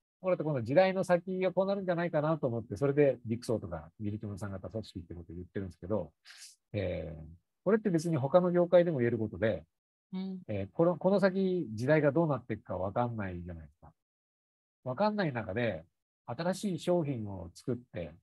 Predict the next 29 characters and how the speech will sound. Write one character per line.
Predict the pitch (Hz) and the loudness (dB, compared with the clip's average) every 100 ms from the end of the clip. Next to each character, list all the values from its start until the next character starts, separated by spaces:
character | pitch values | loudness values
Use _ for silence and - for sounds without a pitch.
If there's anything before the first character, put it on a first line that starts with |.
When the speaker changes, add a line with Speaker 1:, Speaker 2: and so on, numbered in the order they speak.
| _ _ | _ _
Speaker 1:
そ | 151 | -4
れ | 135 | -2
が | 117 | 0
売 | 110 | 2
れ | 196 | 2
る | 240 | 2
か | 117 | 2
ど | 143 | 0
う | |
か | 127 | 0
っ | 98 | -2
て | 95 | -6
い | |
う | |
の | 82 | -10
も | 76 | -12
本 | 110 | -10
当 | 117 | -4
誰 | 101 139 | 0 0
に | 165 | 2
も | 156 | 0
分 | 147 | 0
か | |
ら | 147 | 0
な | 104 | -4
い | 78 | -8
し、 | 95 76 80 _ _ _ - | -12 -12 -16 _ _ _ -8
Speaker 2:
う | 175 | -4
ん。 | 170 | -2